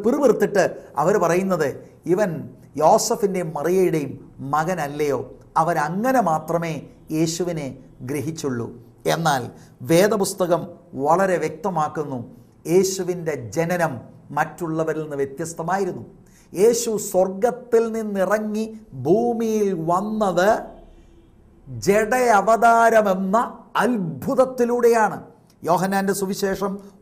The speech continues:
ഒന്നാം അധ്യായം, അതിൻ്റെ ഒന്ന് മുതൽ മൂന്ന് വരെയൊക്കെയുള്ള വാക്യങ്ങളിൽ യേശുക്രിസ്തുവിൻ്റെ ദൈവത്വത്തെക്കുറിച്ച് എഴുത്തുകാരൻ പറഞ്ഞ ശേഷം, പതിനാലാം വാക്യത്തിൽ വരുമ്പോൾ,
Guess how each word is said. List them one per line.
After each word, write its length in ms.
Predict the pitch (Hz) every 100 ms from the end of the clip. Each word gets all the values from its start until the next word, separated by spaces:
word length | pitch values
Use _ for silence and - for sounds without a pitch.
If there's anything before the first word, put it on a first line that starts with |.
| -
ഒന്നാം 320 | 135 185 202 196
അധ്യായം, 560 | 196 190 196 202 202 202 - - - _ _ _ 143
അതിൻ്റെ 320 | 175 190 185 160 - - 147
ഒന്ന് 180 | 170 202 196
മുതൽ 200 | 196 202 175
മൂന്ന് 200 | 190 202
വരെയൊക്കെയുള്ള 520 | 196 202 202 202 196 185 156
വാക്യങ്ങളിൽ 600 | 185 - 208 202 196 160 - - 156
യേശുക്രിസ്തുവിൻ്റെ 840 | 196 202 196 196 - 208 190 196 151 160
ദൈവത്വത്തെക്കുറിച്ച് 1080 | 208 220 214 208 202 202 196 190 185 202 240 262 - - - 156
എഴുത്തുകാരൻ 800 | 185 - - 214 180 185 190 220 - 156
പറഞ്ഞ 320 | 165 202 208 202
ശേഷം, 340 | 185 190 190 131 - - _ _ -
പതിനാലാം 600 | 156 196 226 226 220 214 190
വാക്യത്തിൽ 440 | 196 208 220 214 196 196
വരുമ്പോൾ, 360 | 208 202 185